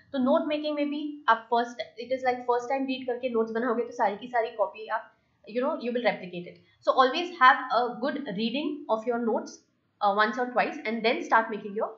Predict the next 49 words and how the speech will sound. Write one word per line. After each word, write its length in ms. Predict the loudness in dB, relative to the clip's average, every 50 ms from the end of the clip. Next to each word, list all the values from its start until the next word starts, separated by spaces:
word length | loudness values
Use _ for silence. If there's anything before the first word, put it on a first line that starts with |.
| _ _ -14
notes, 300 | -14 -14 -14 -18 -20 _ _ _ _ _ -4
right? 180 | -4 -4 -4 -8 -16 -20 -20 _ _ -20 -20 _ _ -4
उसके 220 | -4 -2 -2 2
बाद 220 | 6 8 8 8 6
में 260 | 2 -2 -2 -4 -4
नोट 240 | 0 2 4 4 4
बनाने 320 | 4 4 4 4 2 2 0
के 120 | -2 2
बाद 260 | 4 4 4 4 4
में 160 | -2 -4 -6 -6 -12 -20 _ _ _ 4
आपको, 540 | 4 4 4 2 0 0 0 -2 -8 -14 -6 -2 0
like, 120 | 0 0 -2 -8 -18 _ -12 -4
you 120 | -2 0
will 120 | 0 2 4 2
have 180 | 2 2 -2
to 80 | 0 2 2
now, 80 | 2 2 0 -4 -8 -10 -8
you 100 | -4 -2
will 160 | 0 2 2 2
not 180 | 2 0 0 -2 -2
obviously 360 | -2 -2 -4 -6 -6 -4 -2 0
write 240 | 0 0 -2 -6 -14 -20 _ _ _ -10 -4
notes 360 | 0 4 4 4 4 2 0 -6 -6 -6
in 80 | -4 -2 0
your, 120 | 0 -2 -2 -4 -8 -18 -14 _ -2 -2
um, 260 | 0 0 -2 -4 -6 -10 -14 -18 -20 _ _ 0
final 240 | 0 0 0 0 -2 -2
copy, 220 | -4 -6 -8 -6 -2 -2
right? 160 | -2 -2 -4 -8 -18 -8 -4 -2
You 40 | -2
have 100 | -2 -2
to 80 | -2 -2 -2
make 120 | -4 -4 -4 0 2 2
answer 280 | 4 2 2 -2 -2 -4 -4 -4
format 420 | -8 -8 -8 -8 -10 -10 -10 -8
में 60 | -6
आपको 260 | -6 -6 -4 -4 -6 -6 -6 -10 -16 _ -4
वो 100 | -4 -4 -4 -6 -12 -12 _ -6
बनाने 300 | -4 -4 -4 -4 -4 -6
होते 180 | -8 -10 -10
हैं। 60 | -6
तो 320 | -6 -6 -6 -2 2 4 4
आंसर 260 | 4 4 4 4 4
राइटिंग 320 | 4 4 4 0 -4 0 2
का 100 | 2 2
एक 220 | 2 0 -4 -8
साइंस 420 | -4 0 0 0 0 0 -4 -8 -8
होता 180 | -10 -10 -10 -12
है, 200 | -14 -14 -16